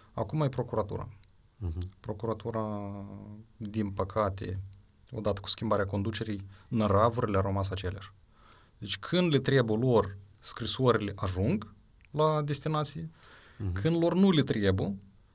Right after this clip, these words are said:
Speaker 1: scrisorile se pierd, ba la poștă, ba adresa nu e corectă, ba nu știu ce s-a întâmplat și scrisorile nu ajung. Atunci când noi ridicăm subiecte sensibile.
Speaker 2: Există un serviciu lansat de Agenția de Guvernare Electronică, se numește M-Notify, și poți să,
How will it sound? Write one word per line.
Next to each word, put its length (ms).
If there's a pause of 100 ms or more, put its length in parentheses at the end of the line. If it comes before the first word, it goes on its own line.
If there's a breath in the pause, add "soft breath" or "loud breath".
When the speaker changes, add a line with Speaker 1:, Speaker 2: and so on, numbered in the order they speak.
(140)
Speaker 1:
scrisorile 560
se 120
pierd, 260
ba 160
la 140
poștă, 500
ba 220
adresa 440
nu 100
e 40
corectă, 460
ba 360
nu 180
știu 140
ce 80
s-a 100
întâmplat 400
și 80
scrisorile 460
nu 120
ajung. 240 (580 loud breath)
Atunci 340
când 220
noi 140
ridicăm 340
subiecte 340
sensibile. 420 (680 loud breath)
Speaker 2:
Există 320
un 60
serviciu 400
lansat 340
de 140
Agenția 400
de 60
Guvernare 420
Electronică, 560
se 100
numește 380
M-Notify, 580 (760 loud breath)
și 180
poți 280
să, 440